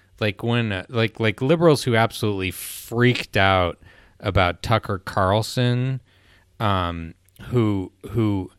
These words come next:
uh, according to a reporter friend of mine, Alan Pike, a guy I know and trust, he works at Think Progress. Uh, he was there at this protest where they went to, to, um, Tucker Carlson's house,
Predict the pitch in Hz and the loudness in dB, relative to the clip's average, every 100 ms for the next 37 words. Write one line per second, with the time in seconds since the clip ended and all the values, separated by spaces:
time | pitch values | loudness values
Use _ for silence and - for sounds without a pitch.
0 | _ _ _ _ _ - 98 90 85 82 | _ _ _ _ _ -10 -6 -4 -4 -8
1 | - - 131 139 151 147 151 117 107 101 | -14 -10 -4 0 0 0 0 0 0 -2
2 | - 151 139 107 98 - - - - 143 | 0 2 2 2 -2 -6 -18 -10 0 0
3 | 147 101 92 80 80 82 87 - - 107 | 2 -2 -2 -8 -8 -10 -12 -12 0 2
4 | 117 104 - 110 92 104 92 110 101 101 | 2 -2 0 2 2 -2 -2 2 2 2
5 | 98 104 117 110 95 - 90 85 - - | 2 2 2 2 -2 -6 -8 -8 -10 -12
6 | 117 113 110 - 98 - 98 - 92 85 | -8 -4 -4 -6 -10 -6 -6 -4 -2 -2
7 | 85 87 90 - - - - - - 95 | -2 -4 -4 -10 -20 -20 -20 -20 -4 -2
8 | 120 135 135 98 101 113 110 110 110 110 | 0 2 2 2 4 6 6 2 2 0
9 | - 101 - - 127 139 151 98 87 - | 0 -6 -6 -6 0 0 0 -2 -2 -2
10 | 92 92 101 98 - 98 90 80 _ - | -4 -2 -4 -6 -4 -4 -2 -6 _ -8
11 | 98 90 87 85 82 78 78 _ _ _ | -6 -6 -8 -10 -12 -16 -20 _ _ _
12 | _ _ _ _ _ _ _ _ - - | _ _ _ _ _ _ _ _ -6 -2
13 | 117 104 - 101 95 - 80 - - 113 | -2 -2 0 0 0 -4 -12 -12 0 0
14 | 85 - - - | 0 -4 -14 -14